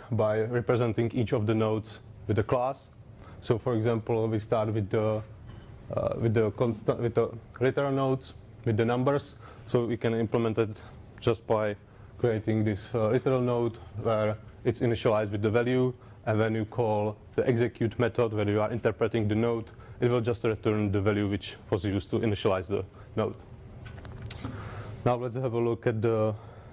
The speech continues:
uh, method calls. So now we have to create a node with a little bit more information. We need the name, we need a node which is representing the receiver, and we need an array of nodes which are representing the arguments for the method.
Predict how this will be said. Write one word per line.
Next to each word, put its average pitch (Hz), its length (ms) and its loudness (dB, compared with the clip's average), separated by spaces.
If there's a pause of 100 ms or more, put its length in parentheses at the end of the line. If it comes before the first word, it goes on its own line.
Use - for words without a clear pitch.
(160)
uh, - 120 0
method 123 360 2
calls. 143 420 0 (580)
So 113 480 0 (1160)
now 131 220 4
we 120 160 -2
have 120 200 0
to 123 100 4
create 120 380 4
a 117 60 4
node 113 220 2
with 110 160 0
a 120 40 2
little 113 180 2
bit 107 120 0
more 110 200 2
information. 135 640 0
We 110 100 4
need 110 260 2 (180)
the 110 120 2
name, 135 400 2 (600)
we 117 140 4
need 117 240 2
a 117 160 4
node 117 480 2 (460)
which 110 180 2
is 120 160 2
representing 113 640 2
the 107 100 4
receiver, 139 580 2 (440)
and 113 320 2
we 117 100 4
need 113 360 2
an 113 280 2
array 117 280 2
of 110 200 0
nodes 110 360 0
which 107 180 -2
are 113 100 2
representing 104 440 2
the 110 140 2
arguments 107 520 0
for 107 140 -2
the 101 100 0
method. 104 320 -2